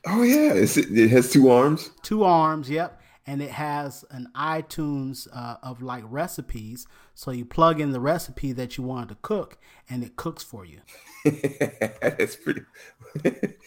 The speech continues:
Speaker 1: This mug is sick of cooking for you. Just slap the shit out of you.
Speaker 2: Yeah. So, I mean, instead of you hiring a chef, like you was talking about earlier, you don't hire, you, you, you can just pay this one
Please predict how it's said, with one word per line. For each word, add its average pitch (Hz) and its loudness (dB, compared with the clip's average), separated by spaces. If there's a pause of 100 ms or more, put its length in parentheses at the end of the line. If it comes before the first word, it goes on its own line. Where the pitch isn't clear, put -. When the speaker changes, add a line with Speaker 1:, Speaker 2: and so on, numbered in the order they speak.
(180)
Speaker 1:
This - 0
mug 120 6
is 117 2
sick 117 2
of 110 -2
cooking 107 2
for 101 2
you. 95 2
Just 101 -10
slap - 0
the - -14
shit - -6
out - -6
of - -14
you. - -10
Speaker 2:
Yeah. 160 2
So, 147 0
I 147 0
mean, 147 -2
instead 160 -2
of 151 -2
you 151 -4
hiring 147 -2
a 127 -8
chef, 202 0
like 135 -8
you 139 -8
was 131 -10
talking 143 -6
about 135 -2
earlier, 160 -4 (360)
you 143 -6
don't 147 -6
hire, 147 -2
you, 143 -8
you, 147 -10
you 147 -8
can 131 -8
just 139 -10
pay 151 -4 (240)
this 139 -8
one 147 -2